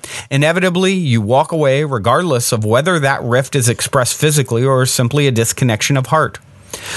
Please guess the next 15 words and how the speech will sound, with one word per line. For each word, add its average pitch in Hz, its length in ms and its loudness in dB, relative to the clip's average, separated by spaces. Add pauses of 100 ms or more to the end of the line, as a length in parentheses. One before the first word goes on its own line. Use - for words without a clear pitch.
(120)
What 175 160 0
is 254 100 0
important 156 460 0
as 120 240 0
an 117 140 0
adjunct 117 560 0
to 127 80 0
the 113 100 2
experience 143 500 0
of 113 120 -2
the 110 80 0
rejection 107 560 0
of 98 120 0
a 98 60 0
dogma 107 520 0